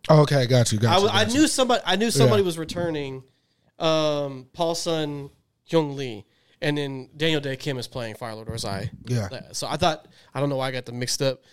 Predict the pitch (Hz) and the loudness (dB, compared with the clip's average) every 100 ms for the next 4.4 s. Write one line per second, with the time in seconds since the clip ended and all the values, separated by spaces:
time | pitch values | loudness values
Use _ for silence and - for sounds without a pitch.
0 | _ _ - 151 139 - _ - 233 233 | _ _ -6 -2 -2 -6 _ 4 6 8
1 | 156 139 151 139 135 123 131 131 120 _ | 6 6 6 6 6 6 6 4 2 _
2 | _ _ _ - 175 180 185 170 160 143 | _ _ _ 2 6 8 10 10 8 8
3 | 156 175 175 180 - 175 156 147 147 139 | 6 8 8 8 6 8 8 10 10 10
4 | 135 123 113 | 8 4 -2